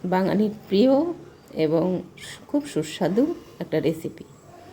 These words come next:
মোচার ঘন্ট করার জন্য আমি এখানে নিয়ে নিয়েছি মোচ-, মোচা একটা গোটা। তা সেই মোচাটাকে আমি ভালো করে কেটে ধুয়ে ঝুড়িতে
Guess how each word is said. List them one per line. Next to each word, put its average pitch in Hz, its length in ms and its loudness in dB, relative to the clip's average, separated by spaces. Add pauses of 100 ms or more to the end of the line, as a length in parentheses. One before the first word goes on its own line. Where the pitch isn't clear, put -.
(400)
মোচার 247 340 4
ঘন্ট 285 220 4
করার 254 280 2
জন্য 202 200 2
আমি 175 200 4
এখানে 202 300 2
নিয়ে 214 180 2
নিয়েছি 233 520 2
মোচ-, 180 480 0 (100)
মোচা 190 520 0
একটা 175 260 -2
গোটা। 196 380 0 (1700)
তা 175 120 4
সেই 202 220 4
মোচাটাকে 220 800 2
আমি 196 280 0
ভালো 190 320 0
করে 208 240 0 (120)
কেটে 214 420 2
ধুয়ে 202 500 2
ঝুড়িতে 214 580 0